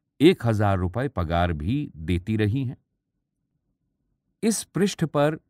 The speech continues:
बाईं ओर नीचे पीले रंग के बक्से में महत्वपूर्ण जानकारी दी गई है। बीस अप्रैल दो हज़ार सात।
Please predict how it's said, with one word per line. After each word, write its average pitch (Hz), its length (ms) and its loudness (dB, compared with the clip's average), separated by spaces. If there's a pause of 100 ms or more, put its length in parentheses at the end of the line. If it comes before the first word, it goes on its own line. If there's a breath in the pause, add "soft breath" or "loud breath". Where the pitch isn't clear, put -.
(420)
बाईं 123 600 2
ओर 160 360 2 (200)
नीचे 92 760 0 (140)
पीले 160 340 4
रंग 135 320 2
के 131 160 -4
बक्से 104 460 0
में 98 240 0
महत्वपूर्ण 120 760 0
जानकारी 76 680 -4
दी 131 220 0
गई 73 260 -4
है। - 200 -14 (1160)
बीस 143 440 4
अप्रैल 135 480 -2 (220)
दो 95 300 2
हज़ार 85 420 0
सात। 67 420 -6